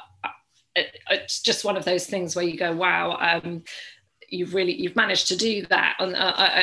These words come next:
and this is sort of, um, it was a, an incredible feat. But I, when I came on board, um, Catherine was working with, um, this,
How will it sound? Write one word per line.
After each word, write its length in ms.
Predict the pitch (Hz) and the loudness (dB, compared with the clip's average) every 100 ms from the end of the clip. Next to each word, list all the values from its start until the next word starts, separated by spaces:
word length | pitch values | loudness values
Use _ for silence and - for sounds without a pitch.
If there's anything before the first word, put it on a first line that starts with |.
| 165 | 2
and 100 | 196 | 0
this 160 | 202 | 0
is 320 | 196 170 165 - | -2 -4 -8 -4
sort 160 | 196 | -4
of, 80 | 165 | 0
um, 420 | 185 - 185 185 | 2 4 2 0
it 100 | 180 | -4
was 140 | 185 - | -2 -2
a, 240 | 214 - | -2 -2
an 80 | 196 | -2
incredible 420 | 196 233 220 190 | 0 -2 0 -4
feat. 400 | - 208 - - | 0 -2 0 0
But 280 | 220 - - - - - _ _ - | 0 0 -2 -6 -12 -16 _ _ 6
I, 460 | 226 240 233 226 - | 8 8 6 4 0
when 180 | 208 233 | 4 4
I 480 | 240 240 233 226 - - | 6 6 6 2 -2 -4
came 260 | - 214 | 2 2
on 80 | 214 | 2
board, 360 | 190 214 202 180 - - - | -2 0 2 0 -2 -4 0
um, 520 | 190 185 185 - - _ - | 2 2 0 -8 -16 _ -4
Catherine 500 | - 226 - - 190 | 4 4 4 -2 -2
was 160 | 180 | -2
working 500 | 190 180 180 180 175 175 | 0 0 -2 -6 -6 -8
with, 640 | 180 180 175 170 170 - - - | -2 0 0 -2 -4 -10 -16 -4
um, 300 | 175 170 170 | -2 -2 -6
this, 400 | 247 175 175 - | -4 -2 -2 -4